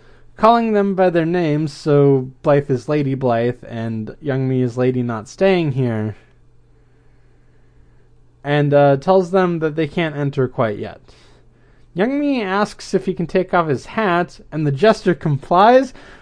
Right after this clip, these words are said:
but then he takes off his hat, and his hair is in the shape of the jester hat,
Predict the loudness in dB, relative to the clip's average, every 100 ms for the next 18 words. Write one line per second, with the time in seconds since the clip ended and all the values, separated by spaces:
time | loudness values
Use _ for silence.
0 | -14 -6 0 2 2 4 2 2 2 4
1 | 2 0 0 2 2 2 4 4 2 2
2 | 6 6 6 2 4 4 4 2 -6 -4
3 | 0 0 0 -2 -2 2 4 2